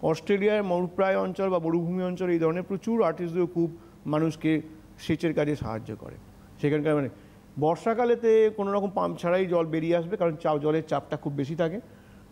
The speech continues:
শুষ্ক সময়ে অনেক সময় pump ব্যবহার করতে হয়, কিন্তু সারা বছর ধরেই জল পাওয়া যায়। এটা হচ্ছে একটা আর্টে-, মানে, পাললিক শিলাস্তরের মধ্যে কীভাবে জলটা থাকে আর কি, সেটা কতখানি কাজে লাগতে পারে, সেটা তোমাদের বোঝানো হলো। এবার কতগুলো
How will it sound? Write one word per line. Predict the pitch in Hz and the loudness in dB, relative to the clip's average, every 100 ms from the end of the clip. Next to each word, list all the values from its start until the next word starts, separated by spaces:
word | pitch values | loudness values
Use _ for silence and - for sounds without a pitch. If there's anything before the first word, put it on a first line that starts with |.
| - | -6
শুষ্ক | 214 208 - 262 - | -4 -4 0 0 2
সময়ে | 185 185 240 294 | 0 2 2 2
অনেক | 202 - | 0 -2
সময় | 175 202 269 - | -2 0 0 0
pump | 175 196 151 | 0 0 0
ব্যবহার | 139 135 151 | 2 2 0
করতে | 147 147 190 | 0 0 0
হয়, | 202 | 0
কিন্তু | 220 175 | -2 -2
সারা | 165 160 | 0 0
বছর | 160 | -2
ধরেই | 147 151 156 | -4 -4 -2
জল | 127 110 | -4 -6
পাওয়া | - - | -14 -18
যায়। | - - - - - - - | -20 -20 -20 -20 -20 -12 -4
এটা | 143 | 0
হচ্ছে | 196 247 | 2 2
একটা | 220 160 | 2 0
আর্টে-, | 151 160 | -2 -4
মানে, | 160 165 160 | 0 0 2
পাললিক | 165 202 226 | 0 0 -4
শিলাস্তরের | 202 202 196 190 190 196 | -2 -2 0 0 0 0
মধ্যে | 196 185 | -2 -4
কীভাবে | 180 170 180 180 | -4 -2 0 0
জলটা | 160 160 160 160 - | 2 0 0 -4 -6
থাকে | 156 151 131 - - - - - | -4 -6 -6 -12 -20 -20 -10 -4
আর | 135 | -4
কি, | - | -4
সেটা | 147 160 165 | -4 -4 -2
কতখানি | 143 170 165 185 | -4 -4 -2 -2
কাজে | 165 147 170 196 | -2 0 2 0
লাগতে | 170 143 | 0 -4
পারে, | 117 113 - - - - - - - 147 | -6 -8 -12 -18 -20 -20 -20 -20 -18 -6
সেটা | 160 165 165 165 147 | 0 2 2 0 -2
তোমাদের | 147 147 143 | -2 0 0
বোঝানো | 139 143 151 151 | 0 0 0 2
হলো। | 143 156 247 - - - - - - 175 | 2 0 -2 -6 -20 -20 -20 -20 -4 0
এবার | 214 220 | 2 2
কতগুলো | 214 196 202 202 | 0 -2 0 4